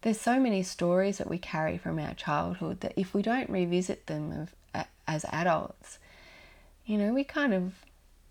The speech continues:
we're kind of doing ourselves a disservice. Like, if you thought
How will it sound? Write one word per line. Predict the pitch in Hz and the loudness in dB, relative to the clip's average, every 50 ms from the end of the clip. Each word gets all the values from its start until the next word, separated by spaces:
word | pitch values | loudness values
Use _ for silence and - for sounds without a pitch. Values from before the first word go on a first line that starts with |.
| - - _ _ _ _ - - - | -20 -20 _ _ _ _ -20 -6 -2
we're | - 233 | -2 -2
kind | 226 - - 262 294 254 | 0 0 0 2 4 4
of | 208 185 | 4 4
doing | 180 190 185 180 170 156 | 4 6 6 6 4 2
ourselves | 147 143 151 - 180 170 170 165 - | 0 -2 -2 0 0 0 0 0 -2
a | - | -6
disservice. | 170 - 160 151 - - - 151 160 196 208 - 160 - - | -6 -4 -6 -6 -6 -4 -2 -2 -2 0 -2 -4 -6 -6 -6
Like, | - 185 - | -4 -2 0
if | 214 208 - | -2 0 2
you | 233 233 233 | 2 2 2
thought | 233 - - 220 214 214 - | 0 0 2 4 4 4 4